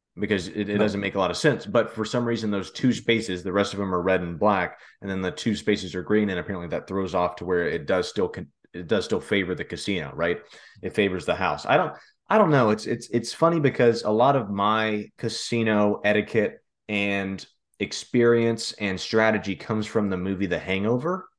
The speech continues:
Speaker 1: And
Speaker 2: Wow.
Speaker 1: maybe that's, maybe that's my mistake.
Speaker 2: It has to be.
Speaker 1: Maybe that's why I haven't necessarily walked in and walked out with some winnings.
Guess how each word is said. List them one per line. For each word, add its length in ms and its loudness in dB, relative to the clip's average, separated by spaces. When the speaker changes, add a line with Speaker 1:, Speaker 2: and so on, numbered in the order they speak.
Speaker 1:
And 440 4
Speaker 2:
Wow. 520 4
Speaker 1:
maybe 300 4
that's, 460 0
maybe 240 2
that's 260 0
my 320 0
mistake. 580 -2
Speaker 2:
It 40 -14
has 240 0
to 80 -8
be. 180 -12
Speaker 1:
Maybe 300 0
that's 280 0
why 280 4
I 280 2
haven't 300 -4
necessarily 500 -2
walked 380 0
in 320 -2
and 260 0
walked 260 2
out 240 2
with 140 -2
some 180 -6
winnings. 540 -2